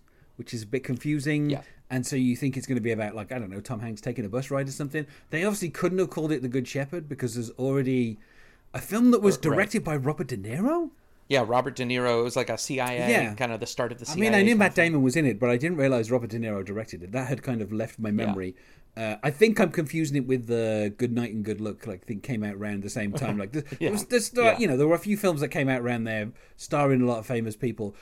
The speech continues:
Speaker 1: Um, but interestingly, The Good Shepherd, uh, written by Eric Roth, um, who is best known for writing, um, uh, this, well, adapting the screenplay for, uh, Forrest Gump, um,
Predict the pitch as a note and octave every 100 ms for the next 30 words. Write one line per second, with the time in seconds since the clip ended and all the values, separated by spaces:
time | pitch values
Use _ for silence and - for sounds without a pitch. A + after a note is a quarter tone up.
0 | - - C3+ C3+ C3+ E3+ B3 C#4 C4 G#3+
1 | F#3+ E3 E3+ A3 G#3+ F#3+ F3 D3+ - D3+
2 | C#3+ C3+ B2+ - C3+ F3 D#3+ D3 C3+ B2+
3 | B2+ C3 C3 B2 C3 A2+ - - - -
4 | - - A#2 A2+ A2 - B2+ A#2 G#2 C#3+
5 | C#3+ B2+ B2 G#2+ A2+ G#2+ A2 A2 A2 G#2+
6 | G#2 - - _ - A2 G#2 G#2 G2+ G#2
7 | A2+ - - - - - - A2+ G2+ G#2+
8 | A#2 - A2+ - - C#3+ - A#2 G#2+ B2
9 | G#2+ A2 G2+ G2+ - G#2 G2+ G2+ G2 -
10 | - G#2 A#2 B2 C3+ G#2 - - - -
11 | - - G#2 G2+ F#2+ F#2+